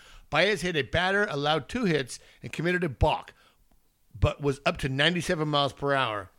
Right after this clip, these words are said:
Uh, this is Michel. "I feel good. I feel strong," Baez said through an interpreter before throwing twenty-five of his thirty-three pitches for strikes Saturday night. "I'm only going to make the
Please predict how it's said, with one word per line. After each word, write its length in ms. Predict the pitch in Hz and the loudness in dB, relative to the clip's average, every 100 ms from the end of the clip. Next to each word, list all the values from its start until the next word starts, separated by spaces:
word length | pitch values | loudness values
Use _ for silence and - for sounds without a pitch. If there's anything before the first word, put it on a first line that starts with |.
| _ _ - | _ _ -4
Uh, 140 | 117 113 | -2 -2
this 120 | 98 | -6
is 80 | 135 | -4
Michel. 400 | 127 127 113 117 | -2 0 0 0
"I 80 | 120 | -2
feel 280 | - 190 139 | 4 4 6
good. 420 | 147 147 139 - - - | 4 4 2 -6 -20 -6
I 100 | 131 | -2
feel 220 | - 156 143 | 2 2 2
strong," 440 | - 143 120 107 | 0 2 2 0
Baez 340 | 117 117 110 | 0 2 0
said 340 | - 123 123 117 - - | -2 0 -2 -4 -14 -4
through 140 | 127 127 | 0 0
an 60 | |
interpreter 500 | 107 131 123 139 135 | 0 0 2 4 4
before 420 | 117 120 - 135 | 2 -4 0 0
throwing 380 | 113 147 135 131 | 0 -2 -2 -2
twenty-five 640 | - 143 143 151 143 139 139 | -4 -4 -4 0 2 2 0
of 120 | 117 | -4
his 120 | 110 | -6
thirty-three 680 | - 165 143 127 - 139 131 | -4 -2 0 -2 -8 -4 -2
pitches 400 | - 131 139 123 | 0 -2 -2 -8
for 160 | - 104 | -6 -10
strikes 520 | - 117 127 123 - _ - - _ _ | -8 -4 -4 -6 -16 _ -20 -20 _ _
Saturday 480 | - 143 131 127 117 | -6 0 2 2 0
night. 440 | 123 127 151 - - - _ | 0 0 -2 -8 -20 -20 _
"I'm 180 | 143 156 | -2 0
only 180 | 170 180 | 2 0
going 180 | 165 160 | 0 0
to 60 | |
make 180 | 160 147 | 0 0
the 140 | 131 | -4